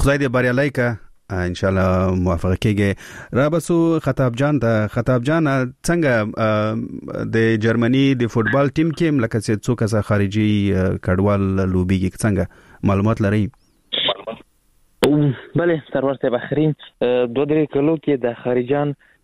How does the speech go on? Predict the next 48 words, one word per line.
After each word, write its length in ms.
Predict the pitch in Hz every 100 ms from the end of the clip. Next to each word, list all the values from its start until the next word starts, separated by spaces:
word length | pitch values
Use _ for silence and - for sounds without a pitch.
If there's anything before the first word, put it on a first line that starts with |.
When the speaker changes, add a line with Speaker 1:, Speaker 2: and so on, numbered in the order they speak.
| -
Speaker 2:
نه 80 | 156
سي 60 | 160
تنها 220 | 151 135
په 60 | 123
آلمان 280 | 123 135 160
کې 120 | 135 127
ډېر 80 | 123
سوي 180 | 147 160
دي، 80 | 151
خو 180 | 123 117
هم 340 | 127 131 131 - 123
په 140 | 120 -
تیمو 240 | 127 131 139
کې، 100 | 123 123
په 40 | -
سپورتو 300 | 127 127 147
کې 100 | 135
ډېر 100 | 120 117
سوي 200 | 123 127
دي. 120 | 156 - - -
اوس 120 | 135
هم 100 | 147
دلته 180 | 135 127
یو 160 | 127 123
درې، 180 | 131 135 131
درې 120 | 135 127
څلور 200 | 139 135
نومونه، 240 | 139 139
ا، 340 | 135 - - - 104 92
اخ-، 180 | 120 -
اخیستی 300 | 117 127 147 143
سم 140 | 139
چې 100 | 131 127
دلته 420 | 127 131 123 78 - 50 - -
کوچني 260 | - 180
هلکان 380 | 165 139 147 170
به 80 | 156
راغلي 420 | 147 143 185 185
او 60 | 156
همدلته 220 | 151 156
راوړل 340 | 151 147 147 -
سوي 180 | 170
دي، 140 | 165 180 - -
خو 140 | -
Speaker 1:
مم. 100 | -
Speaker 2:
اصل 360 | 131 - 143 135
افریقا 460 | - 123 - 151
نه، 260 | 156 139